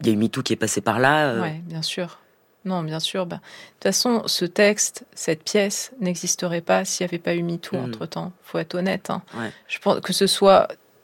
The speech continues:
Speaker 2: dans mon cheminement personnel ou que ce soit, euh, dans la réaction, dans l'irréaction du côté des lecteurs, euh, des spectateurs, des spectateurs, et cetera, je, je,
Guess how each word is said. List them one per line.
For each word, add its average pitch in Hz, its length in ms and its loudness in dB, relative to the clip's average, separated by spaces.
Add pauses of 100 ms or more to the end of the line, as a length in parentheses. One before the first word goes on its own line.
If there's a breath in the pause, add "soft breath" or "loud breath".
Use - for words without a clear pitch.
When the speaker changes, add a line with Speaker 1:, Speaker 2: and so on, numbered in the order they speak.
Speaker 2:
dans 196 200 6
mon 208 140 6
cheminement 202 640 6
personnel 190 600 2
ou 190 120 -2
que 196 100 -4
ce 190 160 0
soit, 196 360 2 (420 loud breath)
euh, 170 180 0
dans 190 200 4
la 190 120 6
réaction, 190 720 4
dans 175 120 2
l'irréaction 185 800 0
du 180 140 -4
côté 180 280 -2
des 180 120 0
lecteurs, 185 560 0
euh, 165 380 -2
des 170 140 -8
spectateurs, 175 680 -6
des 180 120 -12
spectateurs, 180 540 -4
et 170 60 -2
cetera, 180 360 -6 (640 loud breath)
je, 160 340 -6
je, 156 140 -10